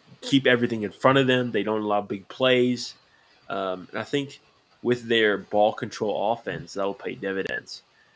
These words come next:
Um, and then the Titans, um, I think the loss of Harold Landry that just came out a few days ago with that torn A C L, I believe,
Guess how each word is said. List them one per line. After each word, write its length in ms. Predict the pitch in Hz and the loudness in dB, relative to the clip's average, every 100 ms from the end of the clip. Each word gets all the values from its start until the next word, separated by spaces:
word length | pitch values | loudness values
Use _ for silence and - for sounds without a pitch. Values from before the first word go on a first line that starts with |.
| - | -12
Um, 120 | 95 | -10
and 160 | 95 104 | -8 -6
then 60 | 110 | -4
the 120 | 107 | -2
Titans, 720 | 131 143 127 127 113 - - _ _ _ _ _ - | 4 4 4 -2 -4 -8 -14 _ _ _ _ _ -6
um, 440 | 98 98 95 98 - | -4 -4 -6 -8 -4
I 80 | 107 | -2
think 260 | 131 117 - | 0 -4 -2
the 100 | 107 | 2
loss 360 | 104 107 - | 6 6 4
of 100 | 113 | -4
Harold 320 | - 113 107 101 | 2 4 4 2
Landry 440 | 101 101 110 104 | -4 -4 -6 -4
that 200 | 101 95 | -4 -4
just 160 | - - | -6 -8
came 240 | 113 101 | -6 -4
out 180 | 98 - | -4 -6
a 20 | |
few 140 | - - | -12 -4
days 340 | 110 113 107 | 2 2 2
ago 160 | 104 101 | -2 -2
with 140 | 98 | -2
that 180 | 92 - | -4 -6
torn 240 | - 104 | -10 -8
A 100 | 98 | -8
C 240 | - 98 101 | -8 -4 0
L, 260 | 113 120 | 0 0
I 120 | 120 | -2
believe, 460 | 117 123 127 123 | -4 -4 -2 -4